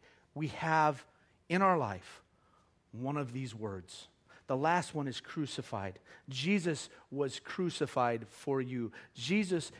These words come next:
gave up his life for you. Jesus died on a cross th-, so that you might have life. You know what? It is amazing to me how we get more excited about a sports team than we do church. And in fact, if you're excited about a sports team,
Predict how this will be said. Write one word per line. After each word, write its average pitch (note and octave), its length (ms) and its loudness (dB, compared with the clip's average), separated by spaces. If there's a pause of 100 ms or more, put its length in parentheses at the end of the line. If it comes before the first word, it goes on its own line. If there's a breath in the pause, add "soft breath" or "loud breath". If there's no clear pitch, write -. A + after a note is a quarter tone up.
(120)
gave D#3+ 200 8
up D3+ 140 2
his C#3 180 2
life C#3+ 560 4
for D3 260 2
you. C#3 240 -2 (200 loud breath)
Jesus G#3 420 4
died E3+ 320 8
on D#3+ 120 4
a D3+ 40 2
cross D3+ 480 6 (220 loud breath)
th-, D#3 240 4
so F3 200 4
that D3+ 140 6
you G3 160 6
might F#3 200 6
have D3+ 200 6
life. D3+ 220 6 (240 loud breath)
You F#3 80 4
know G3 80 8
what? G3+ 200 8
It G3 120 10
is F3 100 4
amazing G#3+ 480 8
to G3+ 60 8
me F#3+ 140 6
how F3 160 10
we F#3+ 140 4
get F3+ 200 4
more G#3 260 10
excited F#3+ 640 8 (200 loud breath)
about F3+ 320 12
a D3 60 2
sports - 640 6
team F3 280 0
than E3+ 120 2
we F3 100 2
do E3+ 140 -2
church. D#3 360 2 (180 loud breath)
And A3+ 100 10
in A3 80 8
fact, D#4 420 10
if G3 120 6
you're A#3+ 140 10
excited D#4 480 10
about D#3 240 10
a C3+ 40 -2
sports D#3 300 2
team, F3 160 6